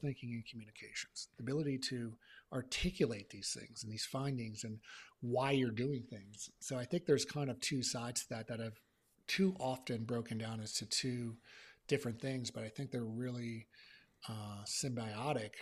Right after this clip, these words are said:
more than separate points. So I think when people ask that, it's like, "y-, yeah, you have to be curious and, and you have to be able to communicate." But I, I do agree is that it's the access to this stuff. Now, I'd, I'd say on one hand, people have more access to stand up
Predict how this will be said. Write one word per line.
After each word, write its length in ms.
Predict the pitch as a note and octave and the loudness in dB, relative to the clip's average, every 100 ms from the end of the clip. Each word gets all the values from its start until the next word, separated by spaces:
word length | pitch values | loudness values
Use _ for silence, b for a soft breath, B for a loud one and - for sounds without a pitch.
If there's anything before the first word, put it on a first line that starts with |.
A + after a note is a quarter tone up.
| - | -6
more 260 | A#2 A2+ A2+ | -2 -2 -2
than 220 | G#2+ G#2 | -4 -4
separate 360 | - A#2 G#2 G2 | -2 -2 -4 -6
points. 440 | - C#3 G#2+ - | -2 -2 -2 -6
So 100 | C#3 | -4
I 60 | A#2 | -2
think 300 | C#3+ C3 - B B B B | -2 -4 -6 B B B B
when 80 | B2 | 2
people 160 | B2 | 4
ask 160 | C3 E3 | 4 4
that, 80 | A#3 | 2
it's 80 | A3+ | 0
like, 120 | - | 0
"y-, 100 | B2 | -2
yeah, 180 | B2 C#3 | 2 0
you 140 | G#2 | 2
have 120 | A#2 B2 | 0 0
to 80 | |
be 80 | B2+ | -4
curious 300 | - A2 G#2 | -2 -2 -2
and, 100 | G#2+ - | -6 -6
and 140 | A2+ G#2+ | -6 -4
you 80 | A#2+ | -4
have 120 | A2+ | 0
to 40 | |
be 60 | A#2 | -2
able 120 | G#2 | -2
to 80 | - | -6
communicate." 500 | A2+ D3+ - G#2+ G#2+ _ B B B B B _ _ | -4 -4 -4 -10 -12 _ B B B B B _ _
But 180 | F3+ D#3 | 10 10
I, 160 | C3+ B2+ | 8 4
I 40 | |
do 180 | B2+ C#3 | 4 4
agree 460 | A#2 A#2+ E3 F#3+ B2 | 4 4 4 6 4
is 240 | A2 G#2 | 2 -2
that 260 | A2 G#2+ - | -2 -2 -4
it's 160 | - - | -6 0
the 200 | B2+ A2+ | 0 2
access 480 | A#2 A#2 - A2+ - | -2 0 0 0 -2
to 120 | A#2 | -4
this 140 | A2 | -4
stuff. 260 | - - - | -4 -4 -4
Now, 140 | D3 D#3+ | 0 2
I'd, 100 | F3 | 4
I'd 180 | D#3 C#3+ | 4 4
say 400 | - D#3+ D3 C#3+ B B B B - | 8 10 10 8 B B B B 2
on 180 | C3 B2+ | 4 6
one 200 | E3 F#3+ | 8 8
hand, 420 | D3 B2 A2+ - | 6 4 2 0
people 240 | C#3 C#3 | 2 4
have 180 | B2+ A#2 | 4 4
more 240 | A#2+ C3+ | 4 4
access 600 | B2 A#2+ A#2+ - A#2 A2 - - | 4 2 2 2 2 0 2 4
to 360 | C3 A#2+ A#2 A2+ | 4 2 0 0
stand 520 | - - B2 A#2+ A#2 | 0 0 0 0 2
up 220 | A2+ - | 0 -2